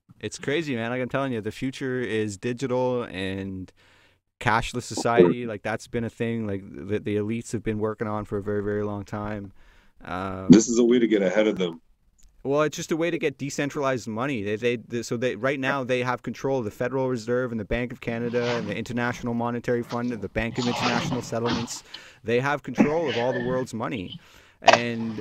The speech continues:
Speaker 1: Bitcoin is a decentralized, no one owns that money. It is, it is basically all the computers of the world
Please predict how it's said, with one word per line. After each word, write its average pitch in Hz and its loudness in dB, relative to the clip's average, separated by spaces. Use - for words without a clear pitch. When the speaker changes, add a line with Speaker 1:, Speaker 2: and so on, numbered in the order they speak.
Speaker 1:
Bitcoin 131 0
is 113 -4
a 113 -2
decentralized, 131 -2
no 113 0
one 139 0
owns 151 -4
that 104 -2
money. 110 -4
It 104 -2
is, 104 -4
it 107 -6
is 107 -4
basically 117 -2
all 120 4
the 120 -4
computers 123 -4
of 107 -6
the 107 -4
world 110 0